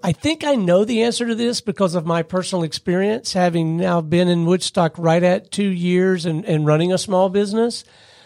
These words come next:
Uh, but I'm gonna ask anyway, how have you found the community at large and the business com-, community, uh, here in Cherokee County and the surrounding counties? Have you found them really supportive? I certainly have.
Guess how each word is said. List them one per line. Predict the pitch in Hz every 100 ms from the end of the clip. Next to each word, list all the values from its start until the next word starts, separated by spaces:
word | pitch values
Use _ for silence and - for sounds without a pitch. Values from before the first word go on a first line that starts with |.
| -
Uh, | 208 185
but | 208 220
I'm | 269
gonna | 311
ask | 277 214 202 -
anyway, | 202 196 160 - _ _ _ _ _ _ _
how | 196 - 233 269 277 254 240 - - _ _
have | 143 190 170
you | 180
found | 165 - 196 185 170
the | 165
community | 160 170 170 214 247 233 220
at | 220
large | 185 185 175
and | - 185 180
the |
business | 160 180 180 160
com-, | - 175 165 -
community, | - 175 170 170 160 160 - _ _ _ -
uh, | 175 185
here | 175 208
in | 185
Cherokee | - 226 - 196
County | - 185 180
and | 170
the | 156
surrounding | - 165 160 151
counties? | - 156 147
Have | 180
you | 175 190
found | - 196 202 196
them | 175 170 156 147 135 _ _ _ _
really | 190 185 180
supportive? | 160 170 147 165 147 127 -
I | 202 233
certainly | 233 214 202 170 156
have. | 139 143 - 160 -